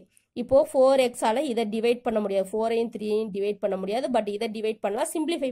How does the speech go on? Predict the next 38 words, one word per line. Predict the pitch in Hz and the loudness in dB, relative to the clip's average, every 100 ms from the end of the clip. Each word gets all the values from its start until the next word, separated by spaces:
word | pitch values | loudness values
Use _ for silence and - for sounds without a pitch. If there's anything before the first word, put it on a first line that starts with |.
| - | -6
பண்ணிக்கலாம். | 170 175 - - _ _ _ _ - 220 | -8 -8 -12 -16 _ _ _ _ 0 2
ஒன் | 262 294 | 2 0
four | 285 254 220 | 4 4 4
is | 208 - | 0 -4
four, | 214 202 277 427 _ - | -4 2 2 2 _ -4
டூ | 294 277 | -4 0
fours | 233 208 - 226 | -2 -2 -2 -2
are | 196 175 | -2 -6
eight. | 160 180 _ _ _ _ - | -10 -14 _ _ _ _ -2
So, | 247 | 0
ஃபேக்டர்ஸ் | 247 220 262 285 277 254 | 2 0 2 2 4 2
எழுதுறப்போ | 214 220 208 233 208 | 0 2 2 2 0
எப்படி | 196 226 | 0 0
எழுதலாம்? | 208 196 190 190 190 _ _ _ | 2 2 0 -2 -6 _ _ _
ஃபோர் | - 226 226 226 220 247 | 0 2 4 2 2 0
எக்ஸ் | 302 - - | 0 -6 -6
plus | 202 208 - - | 0 0 -2 -8
three, | 175 175 233 427 523 - | -6 -4 -2 -2 -4 -10
அதே | 226 277 247 | -4 -2 2
மாதிரி | 220 202 202 | 0 0 -4
இந்த | 214 214 | -4 -4
சைடு | 208 190 | -4 -2
எழுதுறப்போ | 175 170 175 233 285 208 190 | -4 -4 -4 0 2 2 0
ஒன் | 214 233 262 | -2 -2 -2
எக்ஸ் | - - | -4 -4
plus | 196 190 - | -4 -4 -4
two | 220 190 | -2 -2
இருக்கும். | 180 - 339 330 | -6 -2 -2 0
So, | 214 190 180 | 0 0 -4
x | - - | -8 -6
plus | 185 185 _ 226 | -6 -6 _ -6
two. | 180 - _ _ _ _ _ _ - | -6 -8 _ _ _ _ _ _ 4
So, | 269 311 269 | 6 6 4
இப்போ | 226 233 | 0 2
இதை | 226 220 | 2 0
வந்து | 269 | 2
நம்ம, | 240 208 | 2 2
அ, | 185 | 0